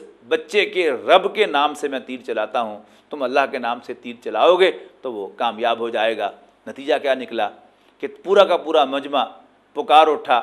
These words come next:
"آمنا برب ھذا الغلام"، کہ ہم بھی اس بچے کے رب پر ایمان لاتے ہیں۔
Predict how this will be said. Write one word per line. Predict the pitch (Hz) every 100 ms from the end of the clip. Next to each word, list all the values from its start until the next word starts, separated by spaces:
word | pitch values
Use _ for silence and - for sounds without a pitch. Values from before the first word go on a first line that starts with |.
| -
"آمنا | 151 180 165 135
برب | 123 120 113 113
ھذا | 107 110
الغلام"، | 107 101 101 110 120 110 - _ _
کہ | 143
ہم | 127 156
بھی | 160 202
اس | 175 127
بچے | 127 - 147
کے | 127
رب | 120 120 -
پر |
ایمان | 117 110 107 127
لاتے | 117 113 123
ہیں۔ | 110